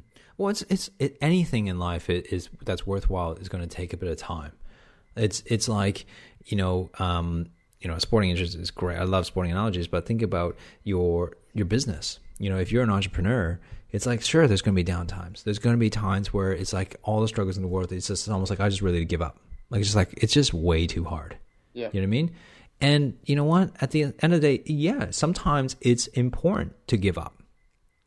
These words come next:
Speaker 1: It is. Um, and, and Seth Godin wrote this book called, um, I can't remember what it was called, but he talks about this thing called the cul-de-sac.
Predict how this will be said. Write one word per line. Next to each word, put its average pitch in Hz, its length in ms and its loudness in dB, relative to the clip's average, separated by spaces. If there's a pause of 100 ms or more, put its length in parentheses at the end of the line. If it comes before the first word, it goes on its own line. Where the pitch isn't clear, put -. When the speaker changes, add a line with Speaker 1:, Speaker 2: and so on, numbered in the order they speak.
(120)
Speaker 1:
It 151 100 4
is. 240 400 2
Um, 117 200 -2
and, 117 140 -2
and 117 280 0
Seth - 280 0
Godin 107 260 2
wrote 90 160 0
this 90 100 -4
book - 180 6
called, 82 300 -8
um, 85 340 -6 (640)
I - 60 -20
can't - 260 -4
remember 117 200 0
what 87 140 -2
it 80 60 -6
was 80 140 -4
called, 92 260 -8
but - 180 -8
he 117 120 -8
talks 147 200 -2
about 139 140 0
this 110 120 -2
thing 113 120 -2
called 92 180 -4
the 90 60 -4
cul-de-sac. - 760 -4